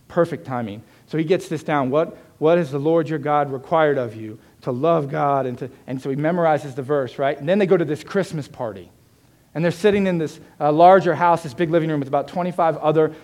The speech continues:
little three to five-year-old kids, and they bring in a guy dressed like Santa Claus. And he goes through the whole thing, and at the end of it, he says, "Do any kids have any questions?" And Brant's hand flies up.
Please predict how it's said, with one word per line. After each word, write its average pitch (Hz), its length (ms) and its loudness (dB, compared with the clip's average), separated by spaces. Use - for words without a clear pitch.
little 156 240 4
three 165 360 -2
to 151 60 -2
five-year-old 143 720 0
kids, 143 320 -2
and 143 120 -4
they 135 60 -4
bring 175 200 0
in 170 80 0
a 151 60 0
guy 156 260 2
dressed 147 320 -2
like 147 180 -2
Santa 127 300 -8
Claus. 95 320 -16
And 143 120 -2
he 151 80 0
goes 170 220 4
through 175 140 0
the 160 80 4
whole 160 160 6
thing, 151 260 -2
and 135 140 -4
at 135 120 -6
the 160 120 -2
end 170 160 2
of 143 80 2
it, 139 80 0
he - 60 -4
says, 135 220 -4
"Do 160 180 -4
any 254 180 0
kids 233 260 -2
have 196 120 -2
any 170 140 -4
questions?" 104 600 -10
And 120 220 -10
Brant's 143 360 -6
hand 131 280 -8
flies 117 260 -10
up. - 160 -18